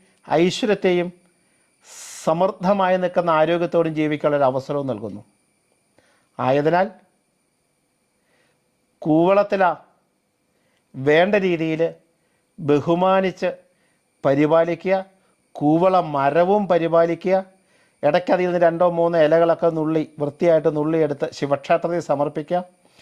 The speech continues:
അങ്ങനെ മഹാദേവൻ്റെ പൂർണ്ണ അനുഗ്രഹാശിസ്സുകൾ കൂവളത്തിൻ്റെ രൂപത്തിൽ നിങ്ങളുടെ കുടുംബത്തിൽ വന്ന് നിങ്ങളുടെ ദുരിതങ്ങളെ ഇല്ലാതാക്കും,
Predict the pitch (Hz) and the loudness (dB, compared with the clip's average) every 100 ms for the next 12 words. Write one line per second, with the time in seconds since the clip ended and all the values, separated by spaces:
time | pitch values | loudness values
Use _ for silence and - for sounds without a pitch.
0 | _ - 143 170 175 143 151 160 180 175 | _ -6 -2 0 0 0 2 2 4 2
1 | 175 170 151 160 170 175 185 180 - _ | 0 -2 0 0 0 0 -2 -4 -16 _
2 | - 151 185 185 202 185 175 180 - 151 | -4 0 0 2 2 2 0 -4 -6 -4
3 | 120 123 _ _ _ _ - 160 185 208 | -6 -8 _ _ _ _ 0 2 4 4
4 | 208 214 202 185 165 151 147 110 _ _ | 2 0 0 0 2 0 -2 -8 _ _
5 | _ - 156 175 202 196 180 170 175 175 | _ -4 0 2 2 2 0 0 -2 -2
6 | 165 139 127 120 _ _ - 156 180 208 | -2 0 -2 -8 _ _ -2 0 2 2
7 | 208 180 170 170 170 156 113 - _ _ | 2 2 2 2 2 2 0 -6 _ _
8 | - 147 160 175 175 156 131 135 | -4 0 2 4 4 0 -2 -8